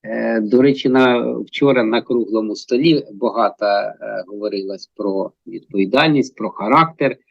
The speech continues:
але, е, вчитель Іларіон, е, от дещо має іншу думку. Виходячи від загального до приватного,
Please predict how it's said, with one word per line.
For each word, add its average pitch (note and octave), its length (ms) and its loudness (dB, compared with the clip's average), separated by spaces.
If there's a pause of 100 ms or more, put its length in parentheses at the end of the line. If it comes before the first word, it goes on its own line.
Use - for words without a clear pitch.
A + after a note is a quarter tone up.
(160)
але, B2 380 4
е, A#2+ 460 0
вчитель A#2+ 600 0
Іларіон, B2+ 760 4 (720)
е, A2 840 2
от A#2 260 2
дещо C#3 600 2
має C#3+ 420 2
іншу A2 440 0
думку. E2 320 -8 (1300)
Виходячи G3+ 680 4
від F#3 180 6
загального E3+ 640 8
до D3 260 4
приватного, C#3+ 840 4